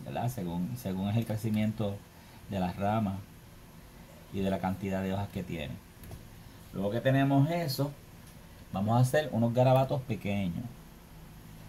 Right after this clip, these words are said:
Es como si fuera el número ocho. Vamos a hacer muchos números ocho pequeños para simular, ¿verdad? En la distancia,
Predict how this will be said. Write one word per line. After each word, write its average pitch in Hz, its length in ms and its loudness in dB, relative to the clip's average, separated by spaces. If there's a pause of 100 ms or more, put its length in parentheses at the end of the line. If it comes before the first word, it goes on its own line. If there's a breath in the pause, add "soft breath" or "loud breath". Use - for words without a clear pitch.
(160)
Es 127 100 2
como 156 160 4
si 156 140 2
fuera 156 200 8
el 131 100 8
número 127 360 10
ocho. 95 300 0
Vamos 95 200 4
a 135 40 6
hacer 143 180 0
muchos 135 320 4
números 131 380 8
ocho 131 320 2 (1200)
pequeños 95 800 4 (560)
para 98 260 4
simular, 110 840 2 (1120)
¿verdad? 92 360 2
En 95 120 -2
la 87 80 2
distancia, 127 760 2